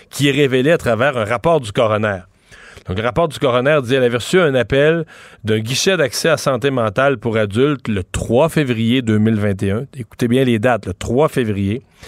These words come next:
Euh, on a essayé de la rappeler le cinq février, ça n'a pas marché. Ensuite, c'est allé au mois de juin.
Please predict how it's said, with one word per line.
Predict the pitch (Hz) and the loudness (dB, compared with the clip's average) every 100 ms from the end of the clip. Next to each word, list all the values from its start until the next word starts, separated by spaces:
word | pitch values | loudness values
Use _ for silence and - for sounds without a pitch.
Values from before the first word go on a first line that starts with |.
| - - - - - | -20 -20 -20 -16 -6
Euh, | 110 | -2
on | 135 | 2
a | |
essayé | 147 185 | 2 4
de | 214 | 4
la | 185 | 4
rappeler | 156 147 | 2 2
le | 185 | 0
cinq | - 170 | 0 -2
février, | 156 143 123 135 | 0 -2 0 0
ça | 160 143 | 0 0
n'a | |
pas | 117 | 0
marché. | 131 110 - 160 | 0 -2 -2 -2
Ensuite, | 131 - 165 | -2 -2 -6
c'est | - | -4
allé | 117 113 | -4 -2
au | 139 | -2
mois | 120 110 | -2 -4
de | 101 | -4
juin. | 95 101 123 98 | -6 -2 -2 -2